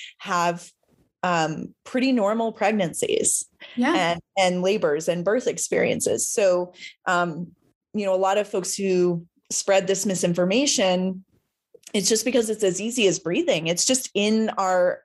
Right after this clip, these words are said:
Speaker 1: our
Speaker 2: Yeah.
Speaker 1: atmosphere socially, but it's not necessarily true. Um,
Speaker 2: Mm-hmm.
Speaker 1: so that feels really important. And I think another thing that's really important to me is this idea of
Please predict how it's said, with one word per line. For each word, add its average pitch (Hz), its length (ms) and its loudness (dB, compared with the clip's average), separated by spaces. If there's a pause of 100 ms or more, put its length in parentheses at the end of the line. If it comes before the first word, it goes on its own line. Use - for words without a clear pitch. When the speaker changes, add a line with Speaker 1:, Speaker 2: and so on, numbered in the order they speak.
Speaker 1:
our 170 340 0 (160)
Speaker 2:
Yeah. 214 160 0
Speaker 1:
atmosphere 196 680 0
socially, 160 760 2 (200)
but 214 80 2
it's 220 160 0
not 240 180 2
necessarily 190 580 0
true. 170 540 0 (400)
Um, 185 280 2
Speaker 2:
Mm-hmm. 185 220 0 (400)
Speaker 1:
so - 200 -6
that 262 260 2
feels 277 240 -2
really 208 220 2
important. 180 600 -2
And 196 160 2
I 202 140 2
think 220 440 -2 (200)
another 233 420 0
thing 190 240 -2
that's 170 220 0
really 190 220 4
important 180 360 0
to 196 80 0
me 185 240 4
is 170 200 2
this 185 200 0
idea 196 480 2
of 170 420 0